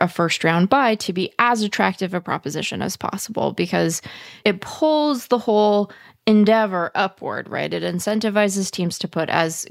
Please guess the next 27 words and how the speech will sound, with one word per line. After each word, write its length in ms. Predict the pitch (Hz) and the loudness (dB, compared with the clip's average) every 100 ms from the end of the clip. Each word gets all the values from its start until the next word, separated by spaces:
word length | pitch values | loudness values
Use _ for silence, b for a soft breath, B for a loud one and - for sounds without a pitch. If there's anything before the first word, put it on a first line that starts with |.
| 170 | -2
good 280 | 202 208 208 | 2 2 2
a, 540 | - 185 180 175 175 - | 2 4 4 2 0 2
a 200 | 175 165 | 2 2
roster 460 | 170 170 170 185 | 2 2 0 -4
on 120 | 175 | -2
the 60 | 165 | -2
field 240 | 160 165 | -4 -4
as 140 | 160 170 | -4 -4
they 100 | - | -4
possibly 480 | - 190 - - 175 | -2 -2 -4 -4 -4
can. 300 | - - - | -4 -4 -6
It 200 | - - | -8 -6
incentivizes 720 | 175 190 202 196 196 190 185 | 0 2 2 2 2 2 0
them 160 | 196 196 | 0 0
to 140 | 208 | 0
add 200 | - 185 | 0 0
at 80 | 190 | -2
the 80 | 190 | -4
deadline, 440 | 180 - - - - | 0 0 0 -2 0
right? 220 | 170 - | 2 4
Like, 220 | 180 175 | 2 2
it, 240 | 196 196 B B B B | 0 0 B B B B
we 140 | 233 | 2
want 340 | 240 262 277 - | 4 4 2 2
that 240 | 196 - | 0 0
to 280 | - 180 175 - | -4 -4 -4 -4
matter. 580 | 185 180 170 160 - 185 | 0 4 4 2 -2 -4